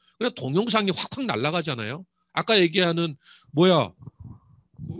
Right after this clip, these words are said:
그 뭐죠? 엘로케어 클리너? 엘로케어 클리너 같은 경우 동영상 얼마나 잘 만들었어요. 그거 본사에서 만들려면요, 용역 줘가지고 엄청나게 비용 많이 들어가야 될 일이에요.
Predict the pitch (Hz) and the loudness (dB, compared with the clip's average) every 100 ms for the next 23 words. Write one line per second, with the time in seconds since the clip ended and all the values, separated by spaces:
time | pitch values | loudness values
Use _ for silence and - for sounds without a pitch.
0 | - - 143 151 135 156 214 208 202 180 | -14 -8 -4 2 4 6 6 6 2 0
1 | 214 226 220 247 - _ _ _ _ _ | -2 0 0 -2 -8 _ _ _ _ _
2 | _ _ _ _ _ _ 185 262 269 269 | _ _ _ _ _ _ 4 4 4 4
3 | 262 - 269 254 240 - 226 190 180 240 | 2 2 0 2 0 0 -2 0 0 -2
4 | 320 240 175 226 202 - 180 165 170 156 | 0 0 0 0 -4 -2 -2 -2 -2 -2
5 | 131 - 110 107 117 113 92 _ _ _ | -4 -6 -6 -6 -6 -8 -12 _ _ _
6 | _ _ 202 302 - 175 185 262 233 190 | _ _ 0 0 2 0 4 4 4 2
7 | 123 143 185 170 143 135 180 143 127 190 | 0 0 0 0 0 -2 -4 -2 0 2
8 | 247 - 202 185 147 139 131 202 294 254 | 2 2 2 2 0 -2 -2 -2 -4 -8
9 | 262 220 - 156 190 123 202 226 214 165 | -6 -6 -2 -2 -2 -2 -2 -2 0 0
10 | 117 104 95 92 90 | -2 -6 -6 -8 -8